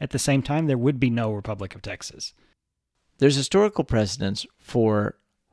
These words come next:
Speaker 2: people really rising to the occasion. And also, I think if you've seen, you know, Eminem's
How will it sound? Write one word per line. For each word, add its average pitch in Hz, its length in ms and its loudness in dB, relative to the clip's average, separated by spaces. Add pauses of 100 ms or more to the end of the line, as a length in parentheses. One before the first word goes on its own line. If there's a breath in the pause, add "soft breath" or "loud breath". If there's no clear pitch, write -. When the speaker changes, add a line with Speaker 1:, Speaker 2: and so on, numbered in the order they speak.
(580)
Speaker 2:
people 120 420 2
really 120 360 2
rising 110 440 2
to 110 120 -8
the 101 100 -4
occasion. 104 640 -4 (440 soft breath)
And 127 100 0
also, 135 260 4
I 127 60 2
think 120 200 -6
if 113 120 -8
you've 107 140 -6
seen, 107 460 -4
you 120 100 -4
know, 110 80 0
Eminem's 110 540 0